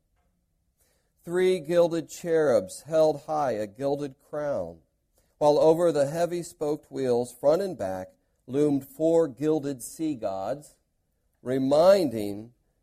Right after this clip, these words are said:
that Britain ruled the waves. It was as though, when the king passed,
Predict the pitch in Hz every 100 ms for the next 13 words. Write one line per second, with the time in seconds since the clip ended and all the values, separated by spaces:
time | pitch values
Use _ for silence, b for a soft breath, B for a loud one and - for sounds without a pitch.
0 | _ _ _ 117 120 117 113 123 110 196
1 | - 113 104 104 _ - 120 120 117 104
2 | 107 107 110 110 98 - _ _ _ _
3 | _ _ _ _ _ 143 151 143 135 139
4 | 120 120 170 180 135 127 135 117 123 117
5 | _ 175 180 180 165 175 170 120 92 -
6 | _